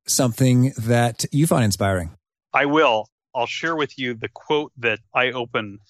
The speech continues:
Speaker 2: the book with because I think it's so important, and it's, uh, you know, kind of ancient military wisdom, but it's so applicable to the challenges of business today, and it explains why we need red teaming.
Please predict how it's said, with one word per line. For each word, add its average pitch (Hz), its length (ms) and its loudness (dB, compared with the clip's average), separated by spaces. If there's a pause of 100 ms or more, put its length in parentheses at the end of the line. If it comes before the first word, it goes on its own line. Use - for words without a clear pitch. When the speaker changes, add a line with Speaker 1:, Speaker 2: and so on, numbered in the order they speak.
Speaker 2:
the 117 120 -8
book 113 300 -8
with 95 180 -10
because - 260 -10
I 107 100 -4
think 120 240 -8
it's - 220 -6
so 135 280 0
important, 110 680 -6
and 107 140 -14 (220)
it's, - 300 -6
uh, 104 180 0 (100)
you 113 80 -6
know, 104 80 -4
kind 120 220 -4
of 101 180 -6
ancient 127 340 -4
military 113 540 -2
wisdom, 101 400 -8
but 98 80 -8
it's - 160 -8
so 123 280 0
applicable 107 760 -4
to - 160 -10
the 101 140 -10
challenges 104 600 -6
of 95 120 -14
business 98 340 -10
today, 98 240 -6
and 95 100 -8
it 92 40 -10
explains 101 480 -6
why 95 240 0
we 95 160 -6
need 92 240 -8
red 90 220 -6
teaming. 90 400 -10